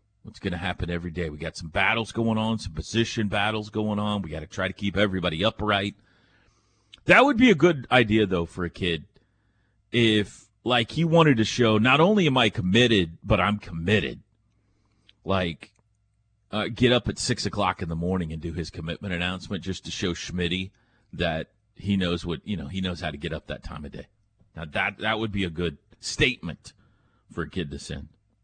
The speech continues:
Apparently it's not happening today, though. Three o'clock this afternoon is when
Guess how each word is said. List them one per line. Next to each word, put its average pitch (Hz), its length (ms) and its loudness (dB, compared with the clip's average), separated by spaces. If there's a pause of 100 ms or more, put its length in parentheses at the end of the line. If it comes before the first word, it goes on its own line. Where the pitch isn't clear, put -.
(680)
Apparently 101 300 2
it's - 100 -6
not 82 180 0
happening 78 400 -4
today, 76 360 -8
though. 71 180 -16
Three 113 180 2
o'clock 95 340 -2
this 95 160 -10
afternoon 85 460 -2
is 76 120 -10
when 78 220 -10